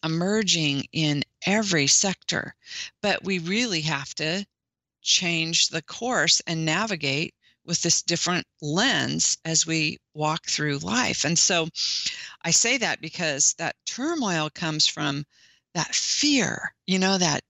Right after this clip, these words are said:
judgment, that separation. And when I go back to that,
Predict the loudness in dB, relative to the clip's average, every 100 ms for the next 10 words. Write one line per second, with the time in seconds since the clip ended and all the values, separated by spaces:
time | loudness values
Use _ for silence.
0 | _ 0 0 0 2 0 -2 -4 -4 -6
1 | _ -20 -18 -14 0 2 4 0 -2 0
2 | 2 2 0 -4 -4 -2 0 -2 -2 0
3 | -2 -2 -4 -4 -2 -4 -2 -2